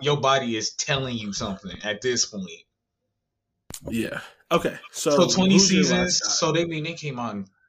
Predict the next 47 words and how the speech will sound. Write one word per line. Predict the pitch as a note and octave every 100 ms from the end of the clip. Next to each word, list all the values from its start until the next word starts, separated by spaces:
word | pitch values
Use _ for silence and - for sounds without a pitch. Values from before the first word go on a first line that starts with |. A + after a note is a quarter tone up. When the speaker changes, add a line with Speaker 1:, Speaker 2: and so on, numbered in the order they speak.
| -
Speaker 1:
two | - -
thousand | B2+ B2 A2+ G2+
and | F2 F2+ _
one, | A#2+ A2 E2 D#2+ -
two | A#2+
thousand | A#2 G#2+ G2+
and | F2+
two. | - F2+ D2+ - _ _ _ -
Speaker 2:
Yeah, | B2+ G#2+ - -
something | - G#2
like | -
that. | G2 G2
Speaker 1:
Okay. | F#2 F#2+ _ G#2
Yeah. | A2 F2+ G2+ _ _
Speaker 2:
Non-serious | C#3 C#3+ B2 - G#2+ - -
franchise. | - - - A#1 - - -
Speaker 1:
<laughs> | D3 G3
At | C#3+ D#3
all, | - F#2 -
at | A#2
all. | - F2+ - A#2+ C3 C3+ C3 B2+
Um, | B2 D3+ - A2+
my | A#2+ D3+
last | E3+ E3+ -
one | D#3 D3+
is | D3 A#2 A2+ A2
Josh | G#2+ A#2 A#2 A#2+
McCray. | G#2+ F#2 - B2 B2+ D3+ F#3 _ - _ _ _ _ _ _ -
Um, | G#2 G#2 G2+ G2 F#2+ - - - G2 _ _ _ _ _ _
why | G#2+ A2
did | G2+
I | F#2
say | F2+ G2+
that? | F2+ F2 -
So | F#2+
I |
have | F2+
to | F#2
make | F2+ F2+
sure | - F#2
I | F2+
know | F2+
what | F#2
I | F2
was | -
talking | - F2+ -
about. | - _ _